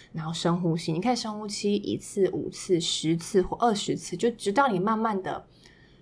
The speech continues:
你觉得身体放松下来了。那其实这个时候你就是在中断你的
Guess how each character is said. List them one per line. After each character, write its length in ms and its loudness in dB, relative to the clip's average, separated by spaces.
你 160 4
觉 340 6
得 140 4
身 240 -2
体 100 2
放 320 0
松 220 -2
下 200 2
来 220 -4
了。 220 -8
那 100 -4
其 200 2
实 80 4
这 140 2
个 80 6
时 160 -2
候 160 2
你 60 -2
就 60 -10
是 100 -4
在 160 2
中 360 4
断 240 2
你 160 -8
的 300 -6